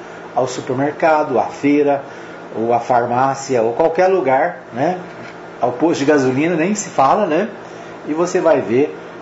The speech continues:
que a inflação está sem controle, que os preços estão aumentando de forma exagerada, né? E que a população está, é, num momento de muita dificuldade. Então, esse destaque do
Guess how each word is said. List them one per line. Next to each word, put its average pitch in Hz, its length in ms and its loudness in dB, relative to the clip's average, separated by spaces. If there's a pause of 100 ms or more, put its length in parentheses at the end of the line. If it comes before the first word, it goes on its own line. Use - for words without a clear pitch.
(120)
que 131 80 2
a 131 80 4
inflação 127 580 0
está 123 360 0
sem - 600 -4
controle, 151 580 2 (140)
que 139 60 -8
os - 160 -10
preços 131 520 -2
estão 135 280 -2
aumentando 127 680 -2 (640)
de 117 80 -6
forma 127 640 0 (340)
exagerada, 147 920 2 (260)
né? 131 220 0
E 131 60 -6
que - 100 -2
a - 60 0
população 123 720 -2 (420)
está, 120 440 0 (420)
é, 110 280 -2
num 127 100 -2
momento 123 420 -2
de 113 120 -8
muita 156 540 -2
dificuldade. - 760 -6
Então, 120 240 -4
esse 131 380 -4 (380)
destaque 117 580 -4 (460)
do 135 200 2